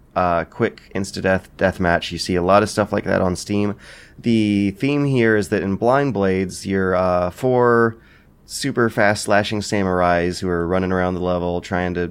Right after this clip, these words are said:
kill each other, all, um, are silhouetted against the background, like, like that fight scene in Kill Bill. <laughs> Um, the,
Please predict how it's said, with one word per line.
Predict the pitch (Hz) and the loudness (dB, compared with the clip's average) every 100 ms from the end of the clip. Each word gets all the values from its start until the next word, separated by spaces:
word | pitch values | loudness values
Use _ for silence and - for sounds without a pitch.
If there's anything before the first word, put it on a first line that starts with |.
| - | -6
kill | 107 90 | -4 -4
each | 87 | -2
other, | 87 85 82 - - - - | -2 -2 -6 -12 -20 -20 -6
all, | 90 98 107 110 | 0 4 4 4
um, | 104 98 90 87 90 85 - | 4 4 2 0 -4 -6 -6
are | 98 | -4
silhouetted | 98 127 117 107 104 98 | -2 0 2 2 2 2
against | 98 92 - | 0 0 -2
the | 87 | -2
background, | 85 85 117 120 123 117 | -2 0 0 2 0 -2
like, | 107 90 | -4 -2
like | 82 90 | -2 -2
that | 92 95 | -2 0
fight | 101 - | -2 -2
scene | 113 101 | -4 -4
in | 92 | -2
Kill | 113 98 | -2 -2
Bill. | 90 90 110 113 - | 0 2 2 -2 -4
<laughs> | - - - - - _ _ - | -6 -6 -20 -20 -20 _ _ -6
Um, | 95 101 98 95 92 92 90 - _ _ - | 0 2 4 2 0 -2 -6 -14 _ _ -2
the, | 98 95 92 90 90 92 | 0 2 2 2 2 0